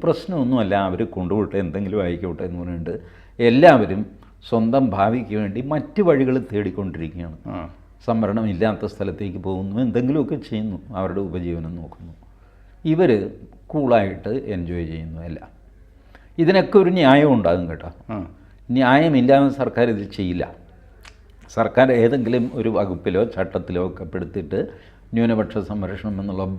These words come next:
Speaker 1: ബ്രോഡർ കാറ്റഗറിയിൽ അതിലൊക്കെ പെടുത്തിയിട്ട് whereas it has been observed that എന്നൊക്കെ പറഞ്ഞിട്ട് ഒരു സാധനമൊക്കെ ഉണ്ടാക്കിയിട്ടാണ് ഇത് ചെയ്യുന്നത്.
Speaker 2: ആ.
Speaker 1: വെറുതെ അങ്ങ് പൊട്ടന്മാരെ പോലെ ചെയ്യില്ല. കാരണം അവർക്കും അറിയാം,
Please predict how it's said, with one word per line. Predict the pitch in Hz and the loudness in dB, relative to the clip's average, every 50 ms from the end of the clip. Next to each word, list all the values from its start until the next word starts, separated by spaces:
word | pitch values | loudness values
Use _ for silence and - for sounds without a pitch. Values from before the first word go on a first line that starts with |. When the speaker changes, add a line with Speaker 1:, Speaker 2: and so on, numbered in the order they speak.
| - - | -10 -12
Speaker 1:
ബ്രോഡർ | 85 78 101 95 92 110 117 110 92 92 - - - - - | -10 -4 -2 2 4 4 4 4 2 0 -6 -10 -14 -6 -2
കാറ്റഗറിയിൽ | 107 98 95 - 92 90 98 95 92 92 95 123 | 0 0 0 0 -2 -4 -4 -4 -4 -2 0 2
അതിലൊക്കെ | 117 95 95 104 104 90 - 98 | 2 2 2 -2 -2 -4 -4 -8
പെടുത്തിയിട്ട് | 90 - 101 95 92 95 - 98 98 90 76 - 110 160 - - - - - - - - - 98 | -8 -6 -6 -6 -6 -4 -4 -4 -4 -4 -4 -6 -8 -8 -8 -12 -20 -20 -20 -20 -20 -6 0 6
whereas | 107 127 139 147 139 - | 8 10 10 10 8 8
it | - 123 | 4 0
has | 107 - 113 110 - - 120 | 2 4 2 2 2 0 -4
been | 113 104 | -4 -4
observed | 110 110 87 - - 117 107 101 104 | -4 -4 -6 -4 -2 0 0 0 0
that | 98 95 95 - | 0 -2 -2 -4
എന്നൊക്കെ | 95 95 101 98 - | -6 -6 -6 -8 -8
പറഞ്ഞിട്ട് | 87 82 104 98 95 110 117 98 - 151 | -4 -2 -2 -2 0 -2 -4 -2 -2 -2
ഒരു | - 180 131 117 | -2 -2 -4 -4
സാധനമൊക്കെ | 120 - - 127 110 95 113 127 123 113 - 120 | -6 -6 -4 -4 -2 0 0 0 -2 -2 -2 -2
ഉണ്ടാക്കിയിട്ടാണ് | 117 104 101 123 143 - - 143 127 110 113 117 120 123 | -2 2 4 2 2 2 0 -4 -2 -2 -2 -2 -2 -2
ഇത് | 117 - | -4 -6
ചെയ്യുന്നത്. | - 98 101 95 98 110 98 80 - - - | -6 -6 -6 -4 -4 -4 -6 -8 -10 -12 -14
Speaker 2:
ആ. | - 98 101 85 - - - - - - | -14 -12 -12 -14 -16 -20 -20 -20 -10 -6
Speaker 1:
വെറുതെ | 101 107 110 107 123 131 | -2 0 4 6 6 6
അങ്ങ് | 139 139 143 139 | 6 6 2 2
പൊട്ടന്മാരെ | 139 123 107 120 131 139 135 120 | 2 0 0 0 0 0 0 -2
പോലെ | 117 123 113 117 | 0 0 0 -2
ചെയ്യില്ല. | 120 117 - - 120 110 101 107 | -2 -2 -2 -2 0 2 2 2
കാരണം | 98 98 95 104 | 2 2 0 0
അവർക്കും | 117 110 104 107 110 - 135 143 | -2 -2 -2 -4 -4 -2 -2 -2
അറിയാം, | 110 98 110 110 | 0 0 -2 -2